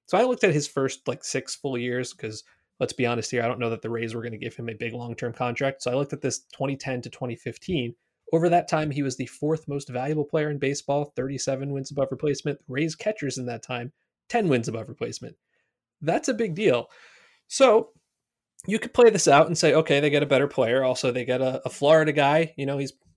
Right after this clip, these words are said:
probably, <laughs> like, a huge superstar." But also, the Rays in those years were very, very good. So if you think about it in twenty ten,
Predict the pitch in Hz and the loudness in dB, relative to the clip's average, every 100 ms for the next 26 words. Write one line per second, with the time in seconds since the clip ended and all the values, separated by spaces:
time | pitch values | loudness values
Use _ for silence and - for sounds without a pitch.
0 | - 139 147 151 147 - 147 147 143 156 | -10 -6 -2 0 0 -2 -2 -2 0 0
1 | 147 151 147 139 143 143 - _ _ - | 0 -4 -4 -2 0 -2 -4 _ _ 2
2 | 180 240 226 160 139 151 226 190 190 165 | 2 4 4 4 2 0 -2 -4 -4 -2
3 | 180 147 151 156 - _ _ _ - - | 0 0 0 -2 -6 _ _ _ -12 -4
4 | 127 120 135 180 190 170 135 151 135 135 | -2 2 2 2 0 -2 0 0 2 0
5 | 120 - 127 120 160 156 180 151 156 131 | -2 -4 -6 -4 -6 -6 -4 0 0 0
6 | 120 - 151 143 139 120 | -6 -6 -6 -6 -8 -10